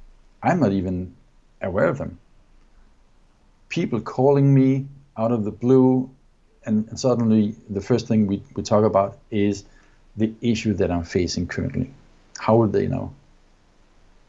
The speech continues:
Right? And I believe that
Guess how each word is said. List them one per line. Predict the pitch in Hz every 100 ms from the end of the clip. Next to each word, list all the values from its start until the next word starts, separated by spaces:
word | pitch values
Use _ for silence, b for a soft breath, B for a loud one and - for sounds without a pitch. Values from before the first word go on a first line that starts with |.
| _ - - -
Right? | 131 - b b b b b b _ _ _ _ _ _ -
And | 113 107 107 104 - _ _ _ _ _ _ _ _ _ _ _ _ _ - _ _ _ -
I | 110
believe | 110 110 123 190 165 107
that | 104